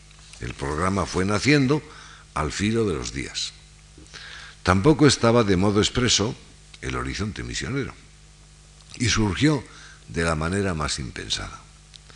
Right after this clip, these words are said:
¿Se acuerdan ustedes del maestro Gubea, el que le iba a propinar la zotaina a Ignacio cuando fuese al colegio?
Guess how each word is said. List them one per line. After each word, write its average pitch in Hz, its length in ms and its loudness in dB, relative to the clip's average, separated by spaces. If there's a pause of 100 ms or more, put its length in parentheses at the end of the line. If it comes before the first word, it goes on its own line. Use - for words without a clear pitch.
(520)
¿Se - 100 -10
acuerdan 147 360 6
ustedes 127 380 0
del 92 120 2
maestro 95 360 0
Gubea, 90 400 4 (460)
el 69 160 -6
que - 100 -4
le 90 100 0
iba 110 220 4
a 82 80 0
propinar 85 560 -2
la 78 100 0
zotaina 85 500 0
a 73 40 0
Ignacio 82 440 -2
cuando 67 220 -6
fuese 87 260 -2
al 78 100 -6
colegio? - 360 -2